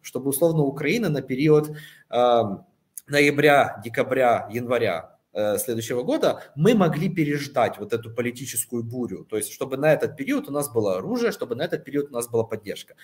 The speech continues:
Этот законопроект завалили. И поэтому сейчас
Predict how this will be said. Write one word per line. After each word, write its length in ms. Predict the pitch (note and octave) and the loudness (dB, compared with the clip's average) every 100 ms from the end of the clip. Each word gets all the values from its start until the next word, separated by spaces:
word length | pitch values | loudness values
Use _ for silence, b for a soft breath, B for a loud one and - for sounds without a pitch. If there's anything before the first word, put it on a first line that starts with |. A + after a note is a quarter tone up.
| B B B | B B B
Этот 240 | - G#3+ | 2 2
законопроект 640 | F#3+ F#3+ F#3 F#3 F#3 E3+ | 2 0 2 6 6 6
завалили. 520 | D#3 D#3 C#3 G2+ - - b b | 4 4 4 0 -8 -20 b b
И 80 | B2 | 0
поэтому 680 | D3+ B3+ A3 F3 D#3 C3+ - | 4 4 4 2 2 0 -4
сейчас 500 | - F3 G#3 - | -4 2 2 0